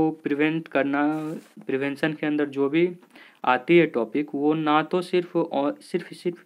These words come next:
प्रिवेंशन नहीं आती है the incident of disease, बल्कि उसमें आती है रिस्क फैक्टर रिडक्शन। प्रिवेंशन में सिर्फ रोकना ही नहीं आता, प्रिवेंशन के अंदर आती है कि रोकने के लिए उसके जो रिस्क फैक्टर है, जो फैक्टर डिजीज कॉज कर सकते हैं, उसे भी कम करना है,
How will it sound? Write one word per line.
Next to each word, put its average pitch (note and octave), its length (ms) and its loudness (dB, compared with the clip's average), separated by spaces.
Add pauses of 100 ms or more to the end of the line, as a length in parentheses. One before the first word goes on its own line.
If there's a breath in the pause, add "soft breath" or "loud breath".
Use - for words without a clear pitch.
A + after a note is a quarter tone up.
प्रिवेंशन D3 480 2
नहीं F3 240 0
आती A#2 360 -2
है A#2+ 140 -4
the C3 120 2
incident A#2+ 580 -6
of C3 220 0
disease, A#2+ 280 -4 (400 loud breath)
बल्कि D3 240 2
उसमें E3 260 0
आती D#3+ 280 2
है F3 140 4
रिस्क E3 320 -2
फैक्टर D#3+ 540 -2 (220)
रिडक्शन। A#2 480 -8 (640 loud breath)
प्रिवेंशन E3 440 2
में G3+ 100 -4
सिर्फ G#3 240 -2
रोकना D#3+ 360 -2
ही G3+ 140 0
नहीं F#3+ 240 0
आता, - 260 -12 (400)
प्रिवेंशन E3 480 -4
के F#3+ 80 -2
अंदर F3+ 240 -2
आती F3 280 0
है F#3 80 2
कि F3+ 160 -6
रोकने D#3+ 360 -4
के F3 100 -6
लिए F3 80 0
उसके F3 200 -4
जो E3+ 140 -2
रिस्क D#3+ 440 -8
फैक्टर C3+ 560 -2
है, B2+ 120 -6
जो D3+ 320 0
फैक्टर D#3 460 0
डिजीज D3 380 0
कॉज D3+ 280 6
कर C3+ 180 -2
सकते - 340 -6
हैं, B2+ 40 0
उसे D3 200 2
भी E3 140 2
कम D#3 260 2
करना A2 380 -2
है, A2 120 -12